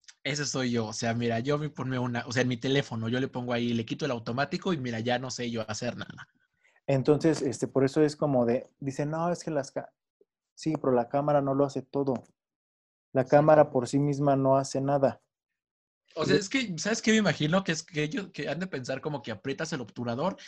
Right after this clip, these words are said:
Speaker 1: y ya tu foto sale impresa y editada y todo. <laughs> Pues no, no, nunca en la vida.
Speaker 2: Justo, justo así. Y entonces es como de, bueno, ento-, ah, porque ya hasta para el emplatado les decía, "No, pues, ¿saben qué? Mejor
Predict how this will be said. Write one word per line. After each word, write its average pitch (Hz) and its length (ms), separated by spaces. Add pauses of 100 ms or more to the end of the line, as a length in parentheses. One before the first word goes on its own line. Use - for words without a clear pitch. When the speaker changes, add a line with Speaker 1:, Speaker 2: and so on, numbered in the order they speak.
(180)
Speaker 1:
y 131 140
ya 143 160
tu - 100
foto 170 220
sale 151 240
impresa 180 440
y 190 100
editada 170 520
y 139 380
todo. 120 340 (800)
<laughs> - 340 (1400)
Pues 127 140
no, 135 340
no, 135 200
nunca 175 260
en 190 60
la 165 80
vida. 165 220
Speaker 2:
Justo, 208 280 (280)
justo 175 480
así. 143 340 (160)
Y 139 140
entonces 147 400
es 139 100
como 143 220
de, 139 60
bueno, 135 200
ento-, 147 240
ah, 151 160
porque 135 220
ya 139 120
hasta 143 180
para 127 140
el 120 80
emplatado 127 440
les 117 160
decía, 123 240
"No, 151 220
pues, 139 140
¿saben 151 280
qué? 147 160
Mejor 143 480